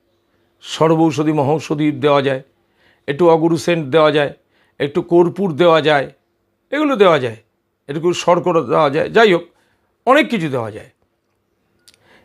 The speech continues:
এগুলো এক জায়গায় করে তার শুদ্ধিকরণ করবেন। শুদ্ধিকরণ করে স্নানের যে মন্ত্রটা বলবেন, ওং তদ্বেষ্ণ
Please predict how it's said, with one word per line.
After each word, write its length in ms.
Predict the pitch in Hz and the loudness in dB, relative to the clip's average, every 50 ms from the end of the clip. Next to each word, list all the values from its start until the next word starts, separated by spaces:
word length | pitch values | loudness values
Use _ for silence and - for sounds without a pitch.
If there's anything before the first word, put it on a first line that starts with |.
| _ - | _ 2
এগুলো 280 | 151 190 196 233 226 | 2 2 4 4 2
এক 140 | 214 175 147 | 2 0 -2
জায়গায় 300 | 147 208 202 226 226 214 - | -4 -2 0 2 2 2 2
করে 240 | 185 190 196 220 220 | 2 4 4 4 4
তার 200 | 220 202 185 180 | 4 2 0 0
শুদ্ধিকরণ 640 | - - 180 165 139 139 196 165 190 180 180 185 | -2 -6 -10 -8 -8 -6 -4 -4 -4 -4 -4 -6
করবেন। 360 | 143 170 170 156 156 175 208 262 - _ _ _ _ _ _ _ _ _ _ _ _ _ _ _ _ _ _ _ _ _ _ _ _ _ _ _ _ _ | -6 -6 -6 -6 -6 -8 -10 -12 -16 _ _ _ _ _ _ _ _ _ _ _ _ _ _ _ _ _ _ _ _ _ _ _ _ _ _ _ _ _
শুদ্ধিকরণ 720 | - - - - 196 175 165 254 214 262 254 254 254 240 | -14 -4 -2 0 0 2 2 2 4 4 4 4 2 0
করে 180 | 190 240 226 226 202 156 | 0 0 0 0 0 -2
স্নানের 520 | - - 180 180 196 214 240 226 220 185 | -6 -8 -4 -2 2 2 4 2 2 0
যে 100 | 165 208 | -2 -2
মন্ত্রটা 460 | 202 180 165 165 139 143 143 135 139 | 0 0 -2 -4 -6 -8 -8 -8 -8
বলবেন, 400 | 127 127 131 127 123 175 226 247 - _ _ _ _ _ _ _ _ _ _ _ _ _ - | -6 -6 -8 -8 -10 -10 -12 -14 -18 _ _ _ _ _ _ _ _ _ _ _ _ _ -4
ওং 160 | 135 160 180 208 214 165 - _ | -2 0 0 0 -2 -4 -4 _
তদ্বেষ্ণ 840 | - 165 165 143 147 156 143 156 156 151 - - - 165 180 202 170 | -2 0 0 0 0 0 2 2 0 0 -2 -6 -6 -2 0 0 0